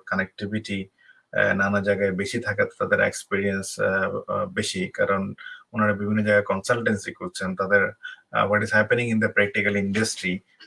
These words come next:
আহ, সেটা জানছে। তো কনসাল-, টিচাররা কিন্তু কনসালটেন্সিতে involve থাকা limited ওয়েতে এটা কিন্তু ভালো, কারণ হচ্ছে তারা জানতে পারবে, হ্যাঁ, যে what is going on in industry।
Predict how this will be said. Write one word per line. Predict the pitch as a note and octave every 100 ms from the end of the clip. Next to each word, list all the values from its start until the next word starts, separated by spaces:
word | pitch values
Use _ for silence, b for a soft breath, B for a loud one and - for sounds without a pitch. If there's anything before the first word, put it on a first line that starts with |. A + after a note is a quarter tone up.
| - -
আহ, | - -
সেটা | - G#2+ G#2+
জানছে। | F#2 F2+ - G2+
তো | -
কনসাল-, | G2+ B2 B2+ F3+ F3+ - -
টিচাররা | C3+ C#3 G3+ G#3
কিন্তু | G3 F#3
কনসালটেন্সিতে | E3+ A#2 A#2 C3+ C3+ C3+ C3+ C3 C#3 C3+
involve | G#2+ G#2+ G#2+ A#2+ C3 C3+ -
থাকা | - G#2+ A#2+ F2+ - - b b b b -
limited | G#2+ A2 A2+ A#2
ওয়েতে | A2+ A2+ - B2+ - G#2+
এটা | G2+ A2+
কিন্তু | A#2+ A#2 - A2+
ভালো, | - G#2+ F#2+
কারণ | G#2 G#2
হচ্ছে | B2 -
তারা | - A#2+ E3+ A3+ - _ _ _ _ _ B2+
জানতে | A#2+ C3+ D3 - D#3
পারবে, | G#2+ F#2+ F2 - - _ _ _ _ _ -
হ্যাঁ, | D3+ C3 G2
যে | F#2+ F#2
what | G2 A2+
is | A2
going | - G#2+
on | G#2+
in | G2
industry। | F#2 F#2 F#2 -